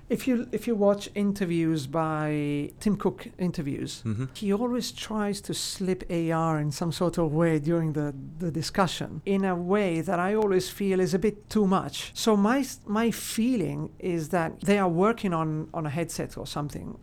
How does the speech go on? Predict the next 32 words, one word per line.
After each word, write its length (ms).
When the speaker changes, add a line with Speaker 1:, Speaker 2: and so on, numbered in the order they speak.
Speaker 1:
Obviously, 420
rumors 460
are 160
all, 160
all 300
over 180
the 60
place 400
about 300
that. 320
But 360
by 160
working 380
on 100
it, 120
they 240
see 560
things 280
that 100
we 240
still 460
don't 360
see 220
the 100
potential 680
of. 200
Speaker 2:
Mm. 240
Speaker 1:
And 160
I 120
do 260
believe 400
that 160